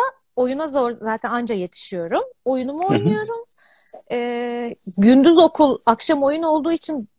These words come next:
Speaker 1: dublaj yapacak zamanım yoksa eğer, ki o zamanlar öyleydi. Mesela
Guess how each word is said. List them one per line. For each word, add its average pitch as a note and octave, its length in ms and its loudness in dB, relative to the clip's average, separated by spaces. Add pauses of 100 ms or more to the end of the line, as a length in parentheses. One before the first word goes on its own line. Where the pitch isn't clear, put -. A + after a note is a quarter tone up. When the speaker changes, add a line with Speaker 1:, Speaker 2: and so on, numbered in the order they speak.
(100)
Speaker 1:
dublaj C4 380 4
yapacak C#4+ 340 0
zamanım C#4 500 -4
yoksa E4 500 0 (120)
eğer, A3+ 640 0
ki B3+ 160 -10
o G#3+ 80 -8
zamanlar B3 440 -4
öyleydi. C4+ 460 -4
Mesela B3 360 -2